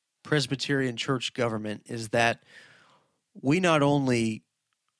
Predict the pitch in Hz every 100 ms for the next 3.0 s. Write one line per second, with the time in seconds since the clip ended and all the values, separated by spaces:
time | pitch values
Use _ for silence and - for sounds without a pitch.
0 | _ _ - 123 120 127 123 120 - 127
1 | 120 113 - 131 127 123 - 113 110 110
2 | 127 127 202 131 110 - 95 - -